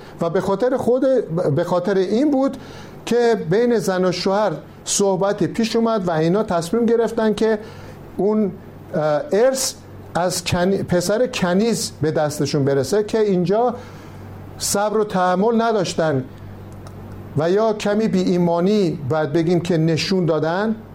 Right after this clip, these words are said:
و بلافاصله وارد نقشه خدا شدن و پسری زاییدن که، اه، نمیبایست این کارو می‌کردن.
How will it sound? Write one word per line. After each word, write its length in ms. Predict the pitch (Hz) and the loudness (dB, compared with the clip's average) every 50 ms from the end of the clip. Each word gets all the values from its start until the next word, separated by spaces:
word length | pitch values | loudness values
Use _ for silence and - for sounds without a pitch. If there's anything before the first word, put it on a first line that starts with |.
| - - - - - - - - - - - - - - - - - - - - - 123 | -18 -18 -18 -18 -18 -18 -18 -18 -18 -18 -18 -16 -16 -16 -14 -14 -14 -14 -10 -4 -2 0
و 280 | 160 175 180 180 185 180 - - - - - - - - | 2 2 2 2 2 0 -2 -8 -18 -20 -20 -18 -12 -4
بلافاصله 680 | - 196 226 240 220 214 214 202 190 - 214 202 214 220 | -2 0 2 0 0 0 0 -2 0 0 0 2 2 2
وارد 380 | 180 180 185 185 202 208 196 | 2 2 2 2 2 2 2
نقشه 440 | 214 208 196 180 165 - - - 214 | 2 0 0 -2 -2 -4 -2 0 0
خدا 300 | 202 - 185 180 196 214 | 0 2 0 2 2 2
شدن 320 | 208 214 208 208 226 226 214 | 2 2 0 2 2 0 0
و 140 | 196 190 | 0 0
پسری 480 | 180 185 190 180 175 185 196 202 220 220 | 0 0 -2 -2 0 0 0 0 2 0
زاییدن 380 | 180 190 202 202 196 190 208 196 | 2 2 2 2 2 2 0 0
که، 260 | - 208 202 196 190 190 - - - - - - - - - - | 2 2 2 2 0 -2 -8 -14 -18 -18 -18 -18 -16 -10 -4 -2
اه، 240 | 147 147 147 143 131 - - - - - - - - - - | 0 2 2 0 -2 -4 -8 -14 -18 -18 -18 -18 -14 -6 0
نمیبایست 760 | 156 151 165 180 196 233 226 220 202 170 165 156 - - - | 2 2 2 4 2 2 4 2 2 2 2 0 -2 -2 -2
این 100 | 190 170 | 0 0
کارو 240 | 160 170 180 175 180 | 0 0 0 2 2
می‌کردن. 540 | 170 170 160 - - 131 120 113 120 110 104 | 2 2 0 0 0 0 0 0 0 -2 -2